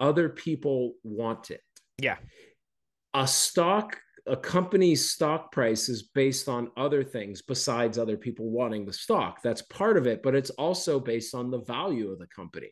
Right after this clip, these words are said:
Speaker 2: Mm-hmm.
Speaker 1: There is an inherent intrinsic financial value that's tied to the operations of the business that the stock price is based on. So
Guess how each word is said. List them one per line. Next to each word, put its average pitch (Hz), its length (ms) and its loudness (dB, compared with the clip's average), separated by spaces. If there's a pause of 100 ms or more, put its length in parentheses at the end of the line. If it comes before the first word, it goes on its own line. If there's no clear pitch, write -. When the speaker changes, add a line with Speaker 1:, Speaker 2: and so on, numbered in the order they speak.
(240)
Speaker 2:
Mm-hmm. 113 140 -8
Speaker 1:
There 147 160 8
is 143 160 2
an 156 80 6
inherent 143 580 4
intrinsic 127 680 0
financial 139 640 0
value 104 540 -6 (260)
that's 143 280 4
tied 156 340 2
to 151 100 -4
the 147 140 0
operations 117 680 -4
of 110 80 -6
the 98 60 -8
business 131 580 2
that - 120 -10
the - 80 -12
stock 113 400 -2
price 107 240 -2
is 95 120 -10
based 147 380 0
on. 78 140 -12 (560)
So 139 580 6